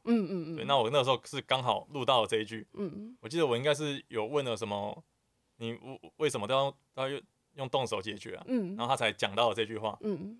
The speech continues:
Speaker 2: 所以我觉得也算是误打误撞，那也觉得可以分享给听众。就是如果你有这样子，有提到这样子的问题，然后他刚好回答出来了，那刚好我，我不知道在实，实际面上这个会不会有帮助，就是他自己承认了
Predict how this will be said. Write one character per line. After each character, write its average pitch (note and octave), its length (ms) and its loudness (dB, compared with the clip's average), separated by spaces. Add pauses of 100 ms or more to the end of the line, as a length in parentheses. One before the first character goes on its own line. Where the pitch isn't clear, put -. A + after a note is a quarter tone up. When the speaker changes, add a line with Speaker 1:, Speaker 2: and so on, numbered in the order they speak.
(100)
Speaker 2:
所 C#3+ 80 -8
以 - 20 -2
我 A#2+ 60 -4
觉 A#2 100 0
得 A#2+ 320 4 (140)
也 A#2 40 -8
算 C3+ 140 0
是 D3+ 40 -2
误 C#3 80 -2
打 G#2+ 120 2
误 A#2 160 -2
撞， A2+ 260 0
那 A#2+ 120 0
也 G#2+ 300 -4
觉 A2 140 -6
得 A2+ 120 2
可 B2+ 80 -2
以 B2 40 2
分 A#2+ 140 -4
享 A#2+ 100 0
给 G2+ 120 -4
听 A2 180 -10
众。 G#2+ 180 0 (520)
就 A#2 40 -10
是 A#2+ 80 -4
如 B2+ 100 -4
果 B2 180 0 (440)
你 B2+ 80 -8
有 C3 120 2
这 C#3+ 120 0
样 C#3+ 100 4
子， A2 220 -10 (120)
有 A2 100 -2
提 - 160 -4
到 C#3 160 8
这 D3 100 2
样 C3 80 4
子 A2 120 -2
的 A2+ 100 4
问 B2+ 160 0
题， G#2 240 -10 (520)
然 A2 120 -2
后 B2 60 2
他 B2 40 0
刚 C3+ 120 6
好 B2 40 6
回 A2+ 160 6
答 A2+ 160 4
出 A#2+ 140 0
来 G#2+ 160 6
了， - 180 -12 (180)
那 B2 120 -4
刚 C3+ 140 2
好 A#2+ 180 4
我， A2+ 240 -2
我 A2 160 -6
不 E3 100 -2
知 D#3 40 6
道 D3+ 100 10
在 D3 160 4
实， - 140 -6 (120)
实 A#2 120 -12
际 C#3 120 -6
面 C#3 200 -4
上 A#2 240 2
这 D3 100 -2
个 A#2+ 80 2
会 B2+ 140 -2
不 A#2 80 0
会 A#2+ 120 6
有 G2 160 -2
帮 G#2+ 200 -2
助， G#2+ 80 -10
就 A#2+ 100 -2
是 A2+ 60 -2
他 C3 100 2
自 C3+ 140 -4
己 A2 140 -12
承 A2 220 -4
认 A#2+ 160 0
了 - 160 -6